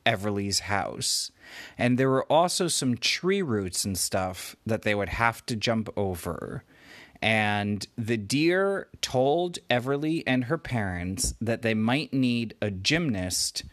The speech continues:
to come help, because gymnasts, gymnasts are really good at doing acrobatic tricks like somersaults and jumping and tumbling and doing a lot of fun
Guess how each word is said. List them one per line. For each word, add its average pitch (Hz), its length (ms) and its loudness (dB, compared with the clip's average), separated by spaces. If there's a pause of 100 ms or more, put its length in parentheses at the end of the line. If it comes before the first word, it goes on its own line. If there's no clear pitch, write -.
(140)
to - 120 -4
come 110 260 0
help, 104 500 -4 (400)
because 127 360 2
gymnasts, 127 920 0
gymnasts 139 760 2
are 117 120 4
really 151 480 2
good 135 500 0
at 113 140 0
doing 107 340 0
acrobatic 117 800 2
tricks - 540 -2
like 92 260 -4
somersaults 127 1400 2 (460)
and 82 340 -4
jumping 127 920 2 (360)
and 85 420 -2
tumbling 127 1160 2 (360)
and 101 280 0
doing 107 340 0
a 110 140 2
lot 107 720 2 (140)
of 101 180 -2
fun 107 720 0